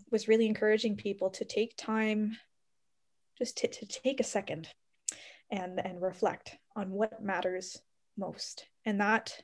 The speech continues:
you know, we talk about these big concepts of life purpose and what is my, my goal in life or my direction. Those are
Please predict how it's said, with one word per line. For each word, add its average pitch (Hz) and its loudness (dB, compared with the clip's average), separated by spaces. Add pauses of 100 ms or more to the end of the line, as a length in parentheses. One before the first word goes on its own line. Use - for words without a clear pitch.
(540)
you 220 4
know, 202 2
we 196 0
talk 220 4
about 196 6
these 196 -6 (320)
big 233 4
concepts 208 0
of 180 -8 (140)
life 208 0
purpose - 0
and 190 -6
what 190 -2
is 196 -4
my, 185 -4 (760)
my 202 2
goal 214 8
in 202 4
life 208 6
or 208 2
my 202 0
direction. 208 -2 (840)
Those 277 10
are 240 10